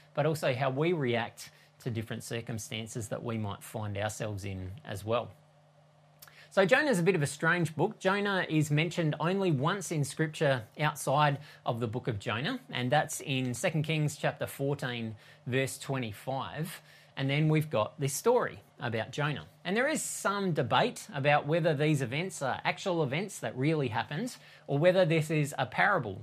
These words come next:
that somebody wrote using this figure, Jonah,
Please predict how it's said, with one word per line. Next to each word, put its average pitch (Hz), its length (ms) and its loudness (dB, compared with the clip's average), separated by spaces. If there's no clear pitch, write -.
that 123 220 -8
somebody 160 440 2
wrote 110 460 0
using 135 560 2
this 113 220 -4
figure, 127 280 -2
Jonah, 120 560 -4